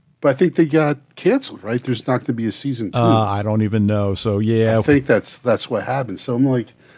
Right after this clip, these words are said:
Speaker 1: you know, before I was kind of like, "All right, maybe I'll try." I think I did actually watch the Eric Bana movie. You know, I was like, "Oh, Stephen Moffat, maybe I'll watch this." And then right after I, like, thought that, then they canceled it.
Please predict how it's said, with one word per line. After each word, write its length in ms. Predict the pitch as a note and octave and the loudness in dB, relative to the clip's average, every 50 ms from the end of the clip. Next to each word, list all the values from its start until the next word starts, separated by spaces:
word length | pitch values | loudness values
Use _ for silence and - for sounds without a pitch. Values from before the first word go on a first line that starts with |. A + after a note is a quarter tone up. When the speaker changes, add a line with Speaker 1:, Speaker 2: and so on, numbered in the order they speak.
| _ _ _ _ - | _ _ _ _ 0
Speaker 1:
you 60 | D3+ | 0
know, 40 | - | 0
before 380 | B2+ B2 C3 C3 - - B3+ G#3+ | 0 -2 -4 -4 0 2 2 2
I 20 | |
was 140 | E3+ - - | 2 2 -2
kind 240 | - - D3 D3+ D3+ | -4 -2 0 2 2
of 80 | C#3 C3 | 2 2
like, 260 | C3+ C3 B2 - - - | 2 0 0 -2 -6 -8
"All 40 | - | -6
right, 320 | - - G#2+ G2 F#2 G2+ | -4 -2 0 0 0 0
maybe 300 | B2 D3+ E3 F3+ E3+ D#3 | 2 2 4 4 4 2
I'll 100 | C#3+ B2+ | 2 0
try." 380 | - - - A#2 G#2+ G2+ A2 B2 | -2 -4 -6 -6 -6 -6 -6 -8
I 60 | B2 | -4
think 200 | - - F#3 D#3 | 0 2 2 2
I 60 | C3+ | 2
did 240 | A#2 G#2+ C#3 C3+ A2+ | 2 2 2 2 2
actually 360 | A2 A2 A2 - - - A2 | 2 0 0 -2 -4 -8 -6
watch 360 | G2+ G#2+ G2+ F#2+ - - - - | -4 -4 -4 -4 -6 -10 -12 -8
the 200 | - A2 G#2+ B2+ | -6 -6 -6 -2
Eric 320 | - A#2+ A2 G#2 F#2+ - - | 0 0 0 0 -2 -4 -6
Bana 340 | - F#2+ - G2 G#2 G2+ | -4 -4 -2 -2 -4 -6
movie. 460 | F#2 F2+ F#2 F#2 F#2 E2+ F2+ F2+ F#2 - _ _ _ _ _ _ _ _ _ _ _ _ _ | -8 -8 -10 -12 -14 -14 -14 -14 -16 -16 _ _ _ _ _ _ _ _ _ _ _ _ _
You 120 | - C3 A#2 | 0 2 2
know, 220 | G#2 F#2+ F#2 F#2 | 2 2 0 -2
I 160 | G2 - A#2+ | -2 -2 -2
was 160 | A#2 A2 G2 | -2 0 0
like, 140 | G#2 F2+ - - | -2 -4 -2 -2
"Oh, 200 | - B3 B3 C3+ | 0 0 0 0
Stephen 360 | - - - D#3+ D#3+ D#3 G#2+ | -2 -2 0 2 2 2 2
Moffat, 320 | G#2+ B2+ C#3 C#3 - F#3 D#3 | 0 -2 -6 -4 -2 0 0
maybe 220 | C#3 C3+ C#3 D3+ | 2 2 2 2
I'll 60 | D#3 F3 | 0 0
watch 260 | A#3+ C#4 F3 - - | -2 -6 -6 -8 -8
this." 140 | - - - | -8 -6 -2
And 80 | A2+ | 0
then 100 | A2+ A#2+ | 2 4
right 140 | A#2 B2 B2+ | 4 6 6
after 240 | B2+ B2 - - A2+ | 4 4 2 2 0
I, 80 | G#2+ | 0
like, 240 | G#2 G#2 A2+ G#2 F2+ | 0 0 -2 -4 -2
thought 300 | - - B2 B2 A#2+ - | -2 0 0 0 0 0
that, 200 | - G2+ F#2 E2 - | -2 -6 -6 -6 -6
then 100 | G#2 F#2 | -8 -6
they 100 | F#2+ F2+ | -6 -8
canceled 560 | - - B2 A2+ A2+ A2 - - G2+ F#2 F2+ F2+ | -6 -4 -4 -4 -4 -4 -6 -10 -12 -14 -14 -14
it. 120 | F#2+ - | -16 -18